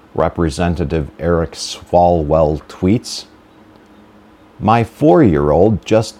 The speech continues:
FaceTimed me to ask what I'm doing to, quote, help the people in Buffalo," close quote, and, quote,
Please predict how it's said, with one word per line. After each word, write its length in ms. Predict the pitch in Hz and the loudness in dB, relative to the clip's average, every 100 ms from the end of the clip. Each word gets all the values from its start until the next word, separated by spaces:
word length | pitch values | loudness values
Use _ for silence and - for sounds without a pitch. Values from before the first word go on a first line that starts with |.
| - | -4
FaceTimed 800 | 131 160 - - 87 71 71 67 | 0 0 -4 -8 -4 -4 -6 -6
me 260 | 80 85 98 | -4 -2 -4
to 260 | - - | -8 -8
ask 500 | 98 107 113 - - - - _ _ _ _ _ - | -2 0 0 -6 -18 -20 -20 _ _ _ _ _ -2
what 260 | 107 101 | -2 -2
I'm 360 | 95 104 90 73 | -2 0 0 -2
doing 580 | - 127 101 78 80 82 - _ | -2 2 2 0 -4 -8 -16 _
to, 280 | - 92 85 - | -4 -2 -2 -6
quote, 360 | - 95 90 - - _ | 0 2 2 -2 -16 _
help 360 | - 123 127 - | -6 -2 -2 -4
the 80 | 120 | -6
people 600 | - - 113 - 110 104 | -6 -4 -4 0 0 0
in 240 | 98 85 | -2 -4
Buffalo," 720 | 76 101 101 - 90 71 69 - | -2 0 -2 0 0 0 -2 -8
close 420 | - 78 73 69 - | -8 -4 -2 -4 -12
quote, 460 | - 73 76 73 _ _ - | -6 -2 -2 -6 _ _ -8
and, 420 | 85 80 82 - - _ _ - | -6 -4 -6 -8 -16 _ _ -10
quote, 380 | - 87 78 | 0 0 0